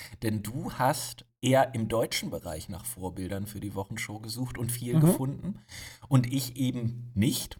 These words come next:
Speaker 1: <laughs> sondern woanders. Und was ich ja dir schon in der Vorbesprechung sagte, die Wochenshow ist so ein Amalgam, habe ich das Gefühl, aus ganz vielen verschiedenen Formaten. Weswegen es, glaube ich, auch recht lange gedauert hat, bis die ihren eigenen Ton gefunden hat und dann auch recht kurz <laughs> nur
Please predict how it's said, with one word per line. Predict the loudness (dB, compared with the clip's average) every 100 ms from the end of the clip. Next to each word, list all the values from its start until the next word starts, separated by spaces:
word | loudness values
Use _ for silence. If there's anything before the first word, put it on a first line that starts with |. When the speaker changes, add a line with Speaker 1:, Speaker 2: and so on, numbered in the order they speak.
| _
Speaker 1:
<laughs> | -2
sondern | 4 8 6 4
woanders. | 0 -2 -2 -6 -10 _ -20 -18 -16 -12 6
Und | 8 8 4 2
was | 4 4
ich | 2
ja | 2 4 2 2
dir | 0 0 0
schon | 0
in | 0
der | 0
Vorbesprechung | 0 -2 -2 -4 0
sagte, | 0 -2 -6
die | -4 -4
Wochenshow | -2 -2 -2
ist | 0
so | 0
ein | -2
Amalgam, | -2 0 0 0 2 2 2
habe | -2 -4
ich | -8 -8
das | -8 -8
Gefühl, | -12 -8
aus | -8 -8 0
ganz | 2 2 -2
vielen | -2 -2 -2
verschiedenen | -4 -6 -6 -6 -6 -4
Formaten. | -4 -2 -2 -2 -4 -6 -8 _ 0
Weswegen | 4 4 4 4 2 0
es, | -2 0
glaube | 2 2 2
ich, | -2 -4 -4
auch | -4 -2
recht | -4 -4 -2
lange | -2 -2 -2
gedauert | -4 -4 -2 -2 -4
hat, | -10
bis | -8 -6
die | -6
ihren | -6
eigenen | -6 -6 -6 -4 -4
Ton | -4 -4 -4
gefunden | -6 -6 -8 -6 -6
hat | -6 -6
und | -4
dann | -4 0
auch | 2
recht | 2 2 -2
kurz | 6 8 10 8 6 2 _
<laughs> |
nur | 0 6 4